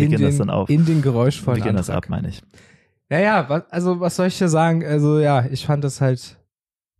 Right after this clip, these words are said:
Speaker 2: ich fand das halt gut und ich finde, man sollte damit viel o-, offener mit umgehen. Mit einfach. Ne?
Speaker 1: Wenn,
Speaker 2: Nicht
Speaker 1: ja.
Speaker 2: unter die Nase reiben, aber dass man uns allen mal, dass wir uns alle mal klar werden, dass wir alle irgendwie eine gleiche Körperfunktion haben.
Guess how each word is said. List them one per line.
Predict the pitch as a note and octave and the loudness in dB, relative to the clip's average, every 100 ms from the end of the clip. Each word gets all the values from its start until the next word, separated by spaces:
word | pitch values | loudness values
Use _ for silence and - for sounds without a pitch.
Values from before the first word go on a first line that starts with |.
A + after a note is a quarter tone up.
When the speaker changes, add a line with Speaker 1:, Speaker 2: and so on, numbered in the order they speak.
| _ | _
Speaker 2:
ich | E3 C#3+ | -6 -2
fand | F3 F3 | 0 0
das | D#3+ | 0
halt | D#3+ C3+ | -2 0
gut | F3+ F3+ | -2 0
und | D3+ | -4
ich | - | -4
finde, | D#3 D#3+ | -4 -2
man | D3 C#3+ C3+ | -4 -4 -2
sollte | C3+ C#3+ | -2 0
damit | C#3 C3 B2 | -2 -4 -6
viel | - - - C3+ | -14 -10 -2 -2
o-, | B2 B2+ | -2 -6
offener | B2 A#2+ B2 A2+ G#2+ | -8 -12 -10 -8 -10
mit | G#2+ - - - | -12 -14 -20 -14
umgehen. | B2 G#2+ D2+ D#2+ F#2 | -10 -8 -10 -12 -16
Mit | - - - | -16 -18 -14
einfach. | F#2 - F2 - _ _ _ - - - - - _ _ _ _ _ _ _ _ - - _ | -14 -14 -18 -20 _ _ _ -20 -20 -20 -20 -20 _ _ _ _ _ _ _ _ -20 -20 _
Ne? | D3+ F3 | 0 2
Speaker 1:
Wenn, | C#3+ C#3 - | 2 0 2
Speaker 2:
Nicht | G3 | 2
Speaker 1:
ja. | C4+ | 4
Speaker 2:
unter | A#3 | 2
die | F#3 | 2
Nase | D#3+ D#3+ C4 C4+ A#3 | 2 2 2 0 0
reiben, | A3+ B3+ G#3 | 0 0 -2
aber | D#3 G#3 A3+ A3+ - _ _ _ _ _ | -2 2 2 0 -6 _ _ _ _ _
dass | E3+ F#3+ | 0 2
man | E3+ F3+ | 0 0
uns | F3 | -2
allen | D3+ F3+ G#3 | 0 0 0
mal, | F#3 | 0
dass | E3 G3 | -2 0
wir | |
uns | F#3+ F3+ | 0 0
alle | E3 A3 C4+ | 0 0 0
mal | B3 | -2
klar | - E3+ G3 A3 | 0 2 2 2
werden, | A3 A3 | 0 0
dass | F#3+ - | -2 -2
wir | F#3 | -2
alle | D#3+ G3+ G#3+ | 0 0 2
irgendwie | F#3 G#3 G3 F#3+ F#3+ | 2 2 2 0 0
eine | |
gleiche | F3 C#3 D3+ D#3+ | 0 0 0 0
Körperfunktion | D3 C3 C#3 C3+ - A#2 A#2 | -2 0 -2 -4 -4 -4 -4
haben. | F2+ F2+ C3+ | -6 -4 -6